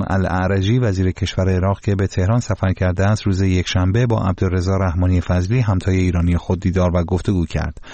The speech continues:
به نوشته پایگاه اطلاع رسانی وزارت کشور، این مقام عراقی تصریح کرده در سفر اخیرش به عربستان سعودی، محمد بن سلمان، ولیعهد آن کشور، رسماً خواسته است تا عراق برای کاستن از تنش‌ها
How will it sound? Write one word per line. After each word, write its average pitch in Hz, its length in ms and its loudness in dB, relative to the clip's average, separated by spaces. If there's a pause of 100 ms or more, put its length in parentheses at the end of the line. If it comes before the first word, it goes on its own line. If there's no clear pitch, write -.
(280)
به 107 80 2
نوشته 104 460 0
پایگاه 95 360 0
اطلاع 90 440 0
رسانی 92 340 0
وزارت 90 420 0
کشور، 123 420 0 (360)
این 135 200 2
مقام 98 340 2
عراقی 92 320 0
تصریح 98 400 -2
کرده 110 340 -2
در 101 140 0
سفر 92 360 -2
اخیرش 90 440 0
به 90 80 0
عربستان 90 460 0
سعودی، 113 520 2 (400)
محمد 98 360 0
بن 98 160 2
سلمان، 104 520 0
ولیعهد 90 440 0
آن 90 120 2
کشور، 92 500 -2
رسماً 98 280 -2
خواسته 92 400 -2
است 123 240 -2
تا 101 100 2
عراق 101 340 0
برای 98 280 0
کاستن 123 540 -2
از 101 180 -2
تنش‌ها 95 580 0